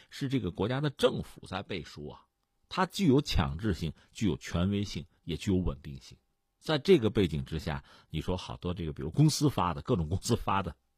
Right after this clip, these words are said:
这种虚拟货币，它能够打动多少人，或者说它盈利的空间能有多大？至少在我们国家，我觉得法律监管是比较严的，你别动不动给我搞什么非法集资，是吧？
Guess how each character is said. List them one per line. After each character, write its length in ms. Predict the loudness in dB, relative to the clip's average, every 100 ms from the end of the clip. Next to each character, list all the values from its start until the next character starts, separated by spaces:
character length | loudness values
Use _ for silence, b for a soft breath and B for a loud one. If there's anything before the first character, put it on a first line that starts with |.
| _ _
这 100 | -4
种 140 | 0 -2
虚 180 | 4 4
拟 100 | 4
货 220 | 4 4
币， 180 | 4 -2 B B B B
它 180 | -8 -2
能 180 | 2 2
够 120 | 0
打 180 | -4 -6
动 140 | -6
多 120 | -2 -2
少 120 | -2
人， 180 | -12 -20 _ _ _ _ _
或 160 | -2 0
者 80 |
说 180 | 2 0 b b
它 140 | 0
盈 240 | 4 6 6
利 100 | 4
的 100 | 0
空 240 | 2 2
间 200 | 4 2
能 100 | 2
有 80 | 0
多 160 | -4
大？ 160 | -6 -8 _ _ _ _ _ _
至 180 | -2 0
少 160 | 2 4
在 120 | 6
我 180 | 6 4
们 100 | 4
国 160 | 4
家， 220 | 4 0 b b
我 120 | 0
觉 120 | 2
得 60 | 2
法 180 | 0 0
律 100 | 2
监 180 | 2 2
管 140 | 0
是 80 | -6
比 100 | -8
较 120 | -8
严 280 | -8 -10 -8
的， 100 | -4
你 40 |
别 140 | -2 4
动 120 | 6
不 60 |
动 140 | 8 8
给 80 | 8
我 40 |
搞 160 | 6 4
什 60 |
么 100 | 4
非 140 | 4 4
法 140 | 4
集 160 | 2 0
资， 200 | 2 2
是 120 | 2
吧？ 160 | 0